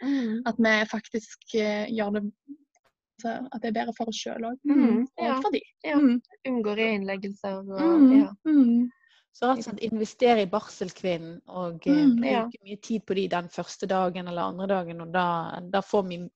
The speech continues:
Speaker 3: får vi min-, får vi det mindre feigt igjen senere, rett og slett.
Speaker 1: Mm.
Speaker 2: Mm.
Speaker 1: Mm.
Speaker 3: <laughs> Så,
Speaker 2: Ja.
Speaker 3: ja.
Speaker 1: Det, ja.
Speaker 2: Mm. Og så er det noen av disse her,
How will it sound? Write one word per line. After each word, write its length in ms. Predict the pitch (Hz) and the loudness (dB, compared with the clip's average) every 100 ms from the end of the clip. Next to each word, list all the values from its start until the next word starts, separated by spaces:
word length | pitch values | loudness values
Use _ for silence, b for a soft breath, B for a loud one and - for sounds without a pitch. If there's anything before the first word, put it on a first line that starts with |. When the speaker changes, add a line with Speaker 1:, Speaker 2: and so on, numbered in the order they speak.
| _ | _
Speaker 3:
får 100 | 240 | -2
vi 60 | 214 | 0
min-, 320 | 202 220 208 | 0 0 -2
får 200 | - 277 | 0 4
vi 60 | 247 | 8
det 100 | 214 | 6
mindre 280 | 214 240 208 | 6 2 2
feigt 320 | - 214 202 - | 6 4 6 2
igjen 220 | 190 190 | 2 2
senere, 440 | 180 165 185 190 | 0 0 2 2
rett 100 | 180 | 0
og 60 | 185 | -2
slett. 260 | 175 214 | -2 0
Speaker 1:
Mm. 200 | 262 247 | 4 6
Speaker 2:
Mm. 540 | 214 302 277 226 226 247 240 | 6 6 6 4 2 0 0
Speaker 1:
Mm. 300 | 240 214 175 | 2 2 0
Speaker 3:
<laughs> 200 | 196 220 | -6 -6
Så, 300 | 208 - 170 - b b b - | -8 -8 -10 -16 b b b -10
Speaker 2:
Ja. 60 | 220 | -4
Speaker 3:
ja. 220 | 202 285 | 4 6
Speaker 1:
Det, 120 | 311 233 _ _ _ _ _ | 6 2 _ _ _ _ _
ja. 220 | 254 254 | 4 4
Speaker 2:
Mm. 120 | 233 254 - B B | 4 0 -4 B B
Og 60 | 247 | 4
så 60 | 240 | 6
er 40 | |
det 100 | 302 453 | 6 6
noen 200 | 262 214 | 4 4
av 60 | 220 | 2
disse 200 | 220 - 196 | 2 0 -2
her, 500 | 208 196 202 202 | 2 0 0 -2